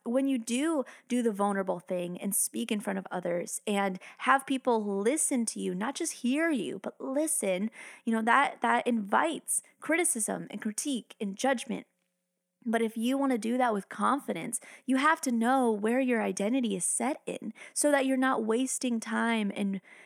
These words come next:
and mental energy and focus on, "Oh my goodness, am I doing well? Am I saying this right?" So that you're not wasting any time on that, you have to know, "Hey, I'm confident in who I am because I am secure in Christ.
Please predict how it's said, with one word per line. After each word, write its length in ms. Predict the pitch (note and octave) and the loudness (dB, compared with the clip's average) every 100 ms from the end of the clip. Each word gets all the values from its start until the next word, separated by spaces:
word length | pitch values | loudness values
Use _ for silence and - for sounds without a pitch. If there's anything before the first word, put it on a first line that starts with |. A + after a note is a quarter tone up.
| - | -4
and 380 | A3 G#3 G3+ G#3 | -2 0 0 -2
mental 560 | G3+ G#3+ B3 B3+ A#3 - | 0 0 0 0 0 0
energy 640 | G#3+ A#3 B3 G#3+ A3 G3+ F#3 | 0 2 0 0 -2 -2 -2
and 100 | F#3+ | -4
focus 640 | - A3+ B3+ G#3+ G3+ - - | 0 0 0 -2 -2 -4 -2
on, 340 | G3 G3 F#3+ - | 0 0 -2 -6
"Oh 40 | |
my 140 | F#3+ | -6
goodness, 500 | F#3+ G3 F#3 E3 - - _ - | -6 -8 -10 -10 -12 -14 _ -10
am 140 | F#3 | -8
I 80 | E3 | -8
doing 280 | F3 E3+ F3+ | -8 -8 -8
well? 300 | F#3 G3 B3 - | -8 -10 -14 -8
Am 100 | G3 | -6
I 80 | F3 | -6
saying 280 | - F#3+ G3 | -8 -6 -6
this 180 | G3 | -6
right?" 180 | G#3 G#3+ - - - _ | -8 -8 -10 -20 -20 _
So 220 | - - D#4 | -2 2 2
that 140 | D4 | 2
you're 100 | C#4 | 2
not 220 | C4+ C4 | 2 2
wasting 440 | A3+ C#4+ D#4 C4+ A#3+ | 2 0 0 0 0
any 120 | G#3 | 0
time 320 | G#3 G#3 F#4 | -2 -2 0
on 180 | A#3+ F3+ | 0 0
that, 240 | F3+ G#3 - _ | 0 -2 -4 _
you 100 | A#3 | -2
have 160 | C#4 D4+ | 0 0
to 80 | C#4 | 2
know, 160 | C#4 C#4 | 2 2
"Hey, 260 | D4+ C#4+ - | 0 -4 -4
I'm 300 | - B3 F4+ | -2 0 0
confident 580 | A3 G#3+ A3+ B3 C4 C#4 | -2 0 0 0 -2 -2
in 160 | A#3+ G#3 | -2 -2
who 220 | A3 A#3 | -2 0
I 140 | A#3+ | 0
am 340 | G#3+ G#3+ A#3+ B3+ - - | 0 0 -2 -2 -6 -10
because 280 | A#3 A#3 A3+ - | -4 -2 -4 2
I 280 | G#3 G#3+ A3+ A#3+ | 4 4 4 0
am 320 | - G#3 G3+ - - | 0 0 -2 -6 -4
secure 500 | - A#3+ - A3+ A3+ | -2 -2 -2 -2 0
in 120 | A3 | -2
Christ. 540 | - F#3+ A3+ D4 - | 2 2 2 -2 -8